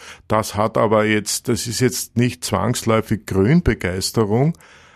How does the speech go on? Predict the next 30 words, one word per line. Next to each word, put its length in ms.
Äh, 240
das 240
hat 200
sehr 200
viel 160
mit 240
dem 200
Gegenkandidaten 1080
zu 160
tun 360
gehabt. 540
Also 280
ein 180
schlagender 580
Burschenschaftler 920
als 480
Bundespräsident, 1040
das 140
ist 100
eine 280
Horrorvorstellung 1300
für 180
mich 280
gewesen. 640
Und, 640
äh, 480
man 120
kann 280
sich 400
bestimmte, 1080